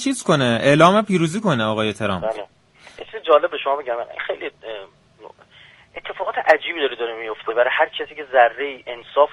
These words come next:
Speaker 2: داشته باشه و حجت تمامشه. این توییتر اعلام کرد که هر کسی خبر پیروزی نامزدی رو اعلام بکنه، صفحه‌شو می‌بنده. خب؟
Speaker 1: درسته.
Speaker 2: چون موجب هرج و مرج می‌شه. خبر رو بی بی سی کار کرد. منم انتشار دادم.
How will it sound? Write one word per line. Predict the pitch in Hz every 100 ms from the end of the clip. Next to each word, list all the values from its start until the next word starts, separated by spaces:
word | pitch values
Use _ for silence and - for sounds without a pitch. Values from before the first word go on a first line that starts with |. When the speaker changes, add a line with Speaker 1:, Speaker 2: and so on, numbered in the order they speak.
| -
Speaker 2:
داشته | 107 -
باشه | 104 131
و | 117
حجت | - 120
تمامشه. | - 95 95 - - _ - - - -
این | -
توییتر | - 165 143 160 170 131 123 -
اعلام | 131 120 131 147 165
کرد | 160 151 -
که | 156 151
هر | 143 165 170
کسی | - 170 - 170 -
خبر | - 120 135 110
پیروزی | - - 120 123 123 131 101 87 _ _ _ _ _ _ -
نامزدی | 131 127 120 127
رو | 123
اعلام | - 127 123
بکنه، | 123 123 135 165
صفحه‌شو | 135 135 -
می‌بنده. | 104 90 85 - _ _ _ _ _ _ _ _ _ -
خب؟ | 127 135 -
Speaker 1:
درسته. | 131 127 - - -
Speaker 2:
چون | 180 220
موجب | 190 156 143 175
هرج | 165 131 120
و |
مرج | 104 95
می‌شه. | - -
خبر | - 156 165
رو | 190
بی | 165
بی | 127
سی | -
کار | - 90
کرد. | - - _ _ _ _ -
منم | 170 175 165 - _ _
انتشار | 131 131 120 - 127 110
دادم. | 107